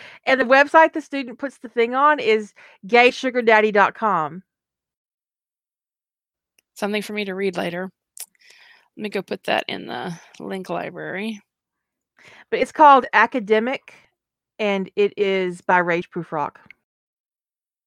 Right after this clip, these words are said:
Speaker 2: By the way, for those listening, we did find the link for the other story. It's in the link library too, the Teen Wolf one,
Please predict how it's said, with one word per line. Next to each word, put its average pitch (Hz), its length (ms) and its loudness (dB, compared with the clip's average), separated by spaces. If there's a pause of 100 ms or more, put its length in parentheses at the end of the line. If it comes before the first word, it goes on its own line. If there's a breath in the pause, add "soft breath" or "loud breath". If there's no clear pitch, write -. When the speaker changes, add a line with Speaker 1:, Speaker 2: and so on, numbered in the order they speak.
(640 loud breath)
Speaker 2:
By 214 100 4
the 226 60 6
way, 220 40 4
for 226 120 -8
those 226 440 -2 (200)
listening, 190 560 -6
we 190 100 -6
did 180 220 -6
find 175 280 -8
the 170 120 -14
link 170 420 -12
for 170 280 -12
the 160 160 -10
other 170 200 -8
story. 156 640 -12 (1120)
It's 185 180 -4
in 185 80 -6
the 175 80 -8
link 170 240 -12
library 165 360 -8
too, 165 280 -12
the 160 240 -14
Teen 180 240 -6
Wolf 170 240 -12
one, 165 380 -12